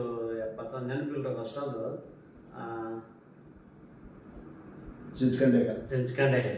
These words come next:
Speaker 2: ಹ್ಮ್.
Speaker 1: ಆ, ಐತ್ರಿ ಅವಾಗ ಅಷ್ಟೊಂದು ನೆನಪಿಲ್ಲ. ನಾನು ನಾಟಕ ಭಾಳ ಮಾಡ್ಸೀನಿ ರೀ, ನಾಟಕಗಳನ್ನು.
Speaker 2: ಹ್ಮ್.
Speaker 1: ಅವಾಗ ಭಾಳ ಮಾಡ್ಸೀನಿ. ಹಿಂಗಾಗಿ ಆ ಕಲೆ ನನ್ನಲ್ಲಿ ಯಾಕೆ ಬರ್ತಪ್ಪ ಅಂತಂದ್ರೆ ನಮ್ಮ ತಂದೆಯವರು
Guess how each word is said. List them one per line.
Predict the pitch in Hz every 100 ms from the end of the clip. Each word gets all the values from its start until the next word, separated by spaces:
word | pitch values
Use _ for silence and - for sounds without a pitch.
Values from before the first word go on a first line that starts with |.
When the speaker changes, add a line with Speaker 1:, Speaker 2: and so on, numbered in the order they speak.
| -
Speaker 2:
ಹ್ಮ್. | 120 110 107 104 - -
Speaker 1:
ಆ, | - - - - -
ಐತ್ರಿ | 151 147 143
ಅವಾಗ | 131 127 123 120 117 117 - - - - - -
ಅಷ್ಟೊಂದು | - - 151
ನೆನಪಿಲ್ಲ. | 143 160 - 143
ನಾನು | 123
ನಾಟಕ | 123 - 147
ಭಾಳ | 135 170
ಮಾಡ್ಸೀನಿ | 156 131 135
ರೀ, | 127
ನಾಟಕಗಳನ್ನು. | 127 - 120 160 - 151
Speaker 2:
ಹ್ಮ್. | - - - - 139
Speaker 1:
ಅವಾಗ | 135 135
ಭಾಳ | 131 135
ಮಾಡ್ಸೀನಿ. | 139 139 135 127 151 - - -
ಹಿಂಗಾಗಿ | 139 151 170 - 135 - - -
ಆ | 165
ಕಲೆ | 170 160 185 196
ನನ್ನಲ್ಲಿ | 185 180 170
ಯಾಕೆ | 160 165 165
ಬರ್ತಪ್ಪ | 160 - 156
ಅಂತಂದ್ರೆ | 151 151 - - - - -
ನಮ್ಮ | 127 135
ತಂದೆಯವರು | 131 127 156 170 165 131 - - -